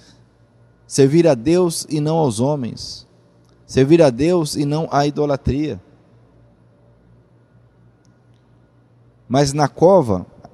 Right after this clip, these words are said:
no escuro, porque essa cova não era iluminada, é uma cova, é um buraco.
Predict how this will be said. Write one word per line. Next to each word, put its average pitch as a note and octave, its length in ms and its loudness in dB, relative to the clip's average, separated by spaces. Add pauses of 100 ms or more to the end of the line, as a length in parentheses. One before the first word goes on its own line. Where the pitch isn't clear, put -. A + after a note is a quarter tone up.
(540)
no C3+ 120 -2
escuro, D3 500 -2
porque A2+ 240 -8
essa B2+ 200 -4
cova G#3+ 340 -6
não C#3+ 180 -4
era A#2 160 0
iluminada, G#2+ 640 -6 (220)
é - 40 -12
uma C#3 120 -10
cova, D#3+ 260 -2
é A2+ 40 -2
um A2+ 60 -4
buraco. B2+ 540 -6